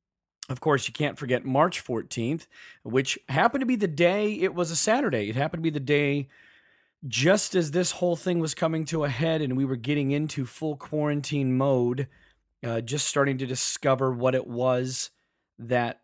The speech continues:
this virus was capable of. March fourteenth was b-,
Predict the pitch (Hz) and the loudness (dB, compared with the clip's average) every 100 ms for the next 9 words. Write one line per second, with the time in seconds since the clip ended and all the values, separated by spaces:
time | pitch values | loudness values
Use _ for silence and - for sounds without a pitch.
0 | - 113 127 131 - - 107 107 120 127 | -18 -4 0 2 2 -2 -8 -2 2 2
1 | 135 123 120 - 120 110 - 160 151 139 | 2 -2 -2 -4 -4 -6 -4 -2 -2 0
2 | 117 104 101 101 135 - _ _ _ - | -2 0 -2 -2 -6 -10 _ _ _ 0
3 | 127 131 - 127 117 143 135 127 117 123 | 2 2 -2 -4 -2 -2 -2 -4 -2 2
4 | 117 117 117 - - _ _ _ _ _ | 4 2 -2 -4 -6 _ _ _ _ _
5 | _ - 113 123 | _ -20 -6 -6